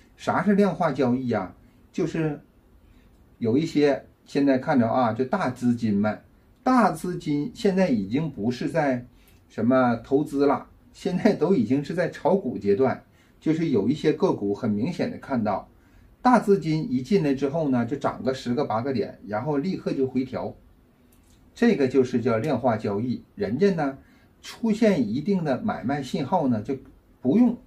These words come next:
人来交易，机器嘛叫量化交易。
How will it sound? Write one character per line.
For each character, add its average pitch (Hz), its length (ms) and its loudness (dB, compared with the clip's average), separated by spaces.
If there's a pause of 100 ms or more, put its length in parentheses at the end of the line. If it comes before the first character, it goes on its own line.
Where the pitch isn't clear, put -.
人 98 300 -4
来 101 180 -2
交 98 260 -4
易， 101 180 -4 (360)
机 208 180 0
器 214 280 2
嘛 113 220 2
叫 110 180 -2
量 147 220 -2
化 101 200 -2
交 95 240 -6
易。 87 180 -12